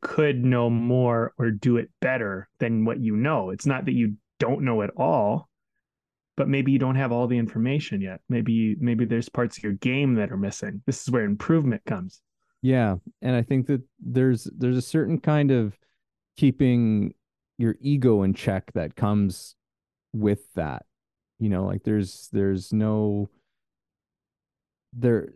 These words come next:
Speaker 2: not that there's n-, no ego, but there's less of, of an ego trip that's happening there, where it, you, you have to put up some kind of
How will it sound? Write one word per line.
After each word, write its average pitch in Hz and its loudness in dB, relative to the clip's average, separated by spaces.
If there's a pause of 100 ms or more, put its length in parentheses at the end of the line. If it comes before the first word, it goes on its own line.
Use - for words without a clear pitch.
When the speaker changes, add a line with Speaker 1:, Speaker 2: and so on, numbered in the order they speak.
(160)
Speaker 2:
not 135 2
that 127 -10
there's 120 4
n-, 113 4 (120)
no 123 6
ego, 98 2
but 101 0
there's 107 -2 (100)
less 117 -2
of, 101 0 (260)
of 101 0
an 101 2
ego 98 2
trip - -2
that's 92 -4
happening 85 -6 (640)
there, 92 -4 (560)
where 98 2
it, 87 -4 (1500)
you, 104 2 (340)
you 107 2
have 113 0
to 101 0 (1300)
put 135 4
up 113 0
some 110 2
kind 110 0
of 95 -2